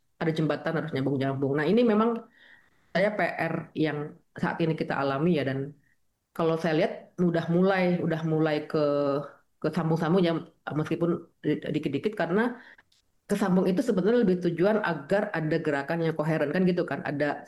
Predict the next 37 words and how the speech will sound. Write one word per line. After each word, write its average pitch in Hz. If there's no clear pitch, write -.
satu 202
misalnya 156
yang 147
di-, 139
yang 151
disepakati 202
dari 147
sisi 143
tujuan 170
gitu. 170
Habis 151
itu 180
ada 151
juga 156
yang 160
disepakati 151
dari 156
sisi 165
strategi. 156
Habis 147
itu 185
apa, 156
pakai 151
kata 151
kunci 147
apa, 139
dan 147
jadi 180
merapatkan 190
barisan 175
kan 190
gitu 151
kan. 131
Nah, 156
ini 226
memang 220
yang 190